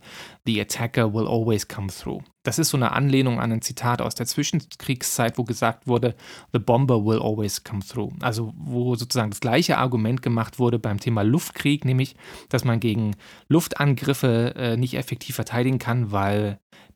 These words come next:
der Luftraum so gigantisch und groß ist und man von überall kommen kann und da eine Verteidigungslinie aufzuziehen ziemlich kompliziert ist.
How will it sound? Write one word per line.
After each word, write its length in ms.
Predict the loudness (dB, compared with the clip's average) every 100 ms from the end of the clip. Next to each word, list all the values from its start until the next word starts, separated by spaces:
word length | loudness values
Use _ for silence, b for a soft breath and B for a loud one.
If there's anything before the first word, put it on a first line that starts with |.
| -4
der 180 | 0 2
Luftraum 400 | 0 0 -2 -2
so 120 | -4
gigantisch 520 | -2 0 0 -2 -4
und 80 | -4
groß 300 | 0 0 0
ist 260 | -4 -4
und 80 | -2
man 140 | -2 -2
von 160 | -4
überall 320 | 0 2 2
kommen 260 | 0 -2 0
kann 240 | 0 -2
und 140 | -2 -4
da 80 | -4
eine 140 | -4
Verteidigungslinie 1300 | -4 -2 -2 0 -2 -4 -8 -8 -6 -2 0 2 0
aufzuziehen 560 | -2 -4 -8 -4 -4
ziemlich 280 | -2 -4 -4
kompliziert 520 | -10 -14 -12 -12 -10
ist. 200 | -14 -16